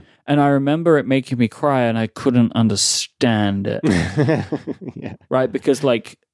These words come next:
Speaker 1: it wasn't sad in the same way, like, I was crying at, like, a hopeful moment or, like, a happy moment, you know? Like, and it was like, it, it, I didn't really get it. Yeah, that was that.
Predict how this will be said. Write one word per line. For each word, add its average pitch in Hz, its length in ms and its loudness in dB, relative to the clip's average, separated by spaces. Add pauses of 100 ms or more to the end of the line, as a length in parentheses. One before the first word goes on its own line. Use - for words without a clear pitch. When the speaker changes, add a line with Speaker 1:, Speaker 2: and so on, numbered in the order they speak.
Speaker 1:
it 135 100 6
wasn't 135 520 0
sad 180 720 0 (1160)
in 185 220 4
the 180 60 2
same 180 260 2
way, 180 100 4
like, 156 200 0
I 135 60 4
was 123 200 0
crying 127 420 2
at, 113 100 0
like, 117 240 -2
a 110 100 2
hopeful 120 340 0
moment 139 400 2
or, - 100 0
like, 107 220 0
a 107 40 -2
happy 110 280 -2
moment, 135 400 2
you 135 80 4
know? 143 160 4
Like, 113 180 0
and 107 80 2
it 101 60 -2
was 117 160 -4
like, 104 200 -6
it, - 100 -10 (120)
it, - 220 -2
I - 80 4
didn't 110 180 0
really 107 160 -2
get 117 240 0
it. 131 140 -2 (1400)
Yeah, 127 260 2
that 120 160 2
was 120 140 -2
that. 113 280 0